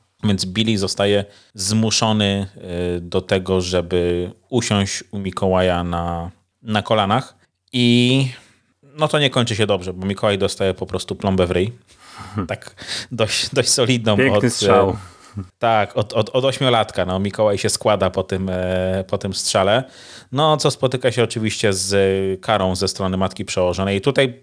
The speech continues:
Speaker 1: już, słuchajcie, trochę pamięć mi, e, szwankuje, no bo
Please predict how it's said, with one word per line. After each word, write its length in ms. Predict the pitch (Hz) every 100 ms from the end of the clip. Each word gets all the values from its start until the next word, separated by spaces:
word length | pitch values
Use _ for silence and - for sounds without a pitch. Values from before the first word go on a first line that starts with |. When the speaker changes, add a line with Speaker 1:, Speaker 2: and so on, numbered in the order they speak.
| - 123
Speaker 1:
już, 100 | 117
słuchajcie, 320 | 131 120 104
trochę 260 | - -
pamięć 340 | - 127 120 -
mi, 160 | 104 101 - _ _ _ _ 104
e, 300 | 98 95 95
szwankuje, 540 | - 110 98 139 113
no 100 | 107
bo 340 | 101 104 104